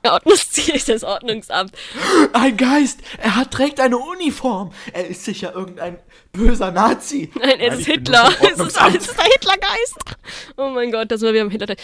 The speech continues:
Speaker 1: Ich finde, das ist eine gute, ähm, das ist ein guten Full-Circle-Moment, um diese Folge zu beenden. Ich würde
Speaker 2: Was? Ich, ich, ich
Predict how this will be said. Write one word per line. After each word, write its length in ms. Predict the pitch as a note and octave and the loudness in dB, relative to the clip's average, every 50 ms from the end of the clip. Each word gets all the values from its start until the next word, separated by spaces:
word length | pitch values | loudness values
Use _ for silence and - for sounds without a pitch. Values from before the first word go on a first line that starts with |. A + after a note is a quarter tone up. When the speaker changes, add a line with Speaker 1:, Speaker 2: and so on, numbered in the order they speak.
| - C4+ | -14 -10
Speaker 1:
Ich 120 | - B3 - | -10 -8 -4
finde, 140 | G4 F#4+ F4+ | -2 -2 -2
das 40 | F4 | -2
ist 60 | D#4+ | -4
eine 100 | D#4+ D4+ | -4 -4
gute, 440 | B3+ D#4+ E4 - D#4 D#4 D4+ D4+ - - | -4 -6 -8 -6 -6 -4 -4 -4 -4 -4
ähm, 420 | B3 C4 C4+ C4 C4+ C4+ C4 B3+ - _ _ _ - - - - - - | -4 -4 -4 -4 -6 -6 -8 -10 -14 _ _ _ -20 -20 -20 -20 -16 -10
das 100 | B3 C4+ | -10 -8
ist 60 | - C#4+ | -6 -6
ein 100 | C4+ A3+ | -6 -6
guten 240 | B3+ C4+ - B3+ A#3 - - - - - C4+ C#4 C4 - C4 A#3+ | -8 -8 -8 -10 -10 -10 -12 -14 -10 -8 -8 -6 -6 -6 -6 -6
Full-Circle-Moment, 760 | B3 - A#3+ A3 G#3 G#3 F#3+ F#3+ F#3+ F#3+ G3+ A3+ C4 - - _ _ _ _ _ _ _ _ - - _ _ _ - | -6 -6 -8 -8 -6 -6 -6 -4 -4 -6 -6 -6 -8 -12 -16 _ _ _ _ _ _ _ _ -18 -18 _ _ _ -8
um 120 | - A#3+ | -4 -4
diese 180 | B3+ A#3 A#3+ A#3 | -4 -4 -4 -8
Folge 460 | - - A#3+ A#3 A3+ A#3 A3+ A#3+ B3+ - | -4 -4 -4 -2 -2 -4 -6 -6 -10 -14
zu 160 | - - A3+ | -12 -10 -10
beenden. 680 | G#3 G#3 - G#3 G3+ G#3+ G#3+ - - A3+ A3 A#3+ D4 A#4 - _ - - | -10 -8 -8 -8 -8 -8 -10 -10 -10 -10 -8 -8 -8 -10 -12 _ -14 -14
Ich 200 | - G#3+ - - | -14 -14 -12 -12
würde 200 | G#3+ A3 A3 C#4 | -10 -8 -4 -4
Speaker 2:
Was? 340 | G3 A#3+ B3 - - - - | -2 -4 -4 -6 -10 -14 -12
Ich, 120 | - B2+ B2+ | -12 -8 -6
ich, 260 | A2 A2 G#2+ G#2+ A2 | -6 -6 -6 -6 -12
ich 160 | A2+ A2+ - | -16 -16 -16